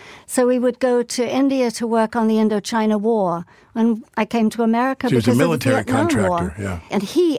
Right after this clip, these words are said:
Speaker 1: ate his way through the animal kingdom and took me with him. I was like his son, you know, we tried everything. But, um,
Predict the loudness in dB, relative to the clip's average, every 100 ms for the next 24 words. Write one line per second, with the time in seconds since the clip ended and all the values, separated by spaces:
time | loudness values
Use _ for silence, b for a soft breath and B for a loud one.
0 | 0 0 0 0 -2 0 0 0 0 0
1 | 0 0 0 -2 -2 0 2 2 0 0
2 | -4 0 0 2 0 -2 -6 -8 -4 -2
3 | 0 0 0 0 -2 -2 0 0 -2 -4
4 | -2 -2 -2 -2 0 2 2 -2 -4 -8
5 | -6 -8 -8 B B B B B B -2
6 | 0 0 -10 -2 0 0 -2 -6